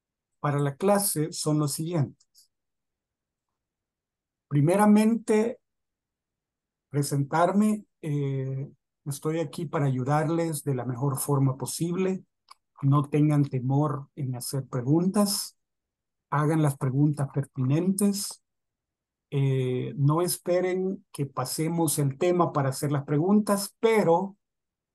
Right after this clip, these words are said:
el hecho de que hayamos terminado un tema y sigamos con el próximo no quiere decir que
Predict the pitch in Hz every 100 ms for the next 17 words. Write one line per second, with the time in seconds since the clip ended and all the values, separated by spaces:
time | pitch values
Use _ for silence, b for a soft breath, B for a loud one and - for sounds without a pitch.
0 | _ - 147 143 151 190 175 143 160 139
1 | 143 156 160 147 165 147 143 147 160 165
2 | 160 156 143 175 170 170 151 139 135 131
3 | 127 - 135 143 151 147 - 135 127 156
4 | 175 185 - 190 185 180 170 151 147 147
5 | 147 143 - 147 135 - 127 123